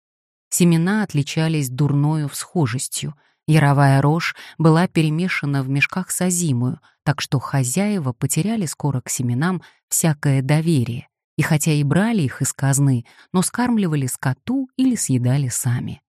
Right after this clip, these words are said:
Так как жерновов не было, то зерен не мололи, а только запаривали их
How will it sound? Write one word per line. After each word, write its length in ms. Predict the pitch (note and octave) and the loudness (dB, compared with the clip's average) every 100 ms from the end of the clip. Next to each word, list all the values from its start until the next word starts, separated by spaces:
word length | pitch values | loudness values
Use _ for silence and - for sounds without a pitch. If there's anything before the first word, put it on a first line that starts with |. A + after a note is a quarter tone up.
| _ _ _ _ _ _ | _ _ _ _ _ _
Так 180 | - C#3+ | 0 0
как 200 | D3 B2+ | 0 -2
жерновов 680 | B2 D3 C#3 C#3 B2+ A#2 - | 0 0 2 0 -2 -6 -2
не 180 | D3+ G#3+ | 0 2
было, 340 | D3+ B2 B2 - - _ | 2 0 -2 -6 -20 _
то 100 | E3+ | 2
зерен 440 | E3 A#3 C4 B3+ | 4 4 4 2
не 100 | A3+ | 2
мололи, 580 | A#3 A#3+ F#3+ B2+ A#2+ C3 - _ - | 0 0 0 2 0 -4 -10 _ -4
а 80 | |
только 500 | C#3+ B2+ A#2 - B2+ C#3+ | -2 -2 -4 -8 -10 -6
запаривали 800 | C#3 B2 - F#3 A3 A3 G#3+ G#3 | -4 -4 0 2 2 2 0 0
их 280 | G3+ - | -4 -8